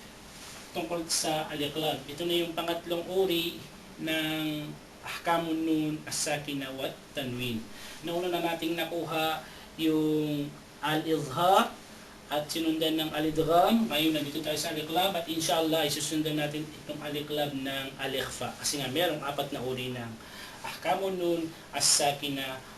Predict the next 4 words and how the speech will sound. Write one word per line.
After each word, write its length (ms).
wat 240
tanwin. 400
Okay. 400
Tatlong 400